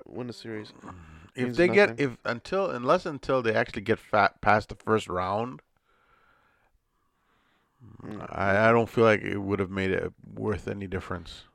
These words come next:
Speaker 1: Nothing. It would have made
Speaker 2: It's,
Speaker 1: it worth
Speaker 2: it's the
Speaker 1: nothing.
Speaker 2: Leafs
Speaker 1: But they're in
Speaker 2: culture.
Speaker 1: such a, they're in such a weird state
Speaker 2: Yeah.
Speaker 1: because I don't see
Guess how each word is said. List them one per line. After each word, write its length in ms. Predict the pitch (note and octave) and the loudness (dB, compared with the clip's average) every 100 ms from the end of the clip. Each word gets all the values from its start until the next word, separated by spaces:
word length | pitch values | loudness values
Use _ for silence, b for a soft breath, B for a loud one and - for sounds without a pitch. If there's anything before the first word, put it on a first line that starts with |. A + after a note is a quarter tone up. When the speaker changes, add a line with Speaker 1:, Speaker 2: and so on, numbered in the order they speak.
| _ | _
Speaker 1:
Nothing. 380 | C3+ C3+ B2 A2 | -10 -8 -8 -10
It 80 | A2 | -8
would 140 | A#2 A#2+ | -6 -6
have 80 | |
made 160 | A#2 A#2 | -2 4
Speaker 2:
It's, 180 | D3+ A2+ | 4 4
Speaker 1:
it 40 | |
worth 80 | G#2+ | 0
Speaker 2:
it's 220 | D3+ G#2+ | 0 0
the 100 | A2+ | 0
Speaker 1:
nothing. 140 | C3+ A#2+ | 0 0
Speaker 2:
Leafs 280 | F3+ - - | -4 -6 -8
Speaker 1:
But 300 | - G2 - | 0 0 4
they're 160 | E3+ G3+ | 4 4
in 20 | |
Speaker 2:
culture. 60 | G3 G#3 | 0 -6
Speaker 1:
such 120 | - | -2
a, 260 | G3+ E3+ C#3 | -2 -2 -2
they're 160 | D#3+ E3+ | -4 -4
in 60 | |
such 200 | - - | -6 -8
a 80 | F3 | -6
weird 400 | A#2+ C#3+ D#3+ D3 | -2 -2 -2 -4
state 380 | - C3 G#2+ - b b - | -8 -6 -6 -8 b b -14
Speaker 2:
Yeah. 180 | F#2+ F2+ | -10 -8
Speaker 1:
because 220 | G2 - | -8 -4
I 80 | D3+ | -2
don't 220 | G#3 - | -2 -6
see 720 | - - - - E3 A2+ F#2 | -12 -16 -14 -8 -6 -6 -8